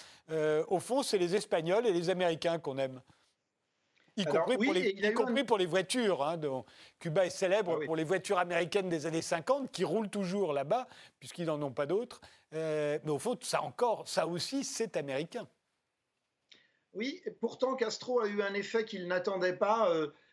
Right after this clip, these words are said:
Speaker 2: il a sauvé, on, on ne sait pas, en fait, une, une grande patrie du, partie, pardon, du patrimoine architectural de, de, de, de La Havane, de la vieille ville, qui est justement, euh, euh, ce vestige de la présence espagnole où tous ces immeubles sont magnifiques.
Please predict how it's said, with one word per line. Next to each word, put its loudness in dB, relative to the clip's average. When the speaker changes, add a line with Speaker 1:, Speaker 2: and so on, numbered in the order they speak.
Speaker 2:
il 0
a 4
sauvé, 2
on, 0
on 2
ne -2
sait 0
pas, 0
en 2
fait, 0
une, -4
une 0
grande 0
patrie 0
du, -8
partie, -2
pardon, 0
du -4
patrimoine 0
architectural -2
de, -2
de, 2
de, 2
de 2
La 4
Havane, 2
de 2
la 4
vieille 0
ville, -4
qui -2
est 0
justement, 0
euh, 2
euh, 2
ce -2
vestige 2
de 0
la 4
présence 0
espagnole 0
où -2
tous -6
ces -2
immeubles 0
sont 0
magnifiques. 0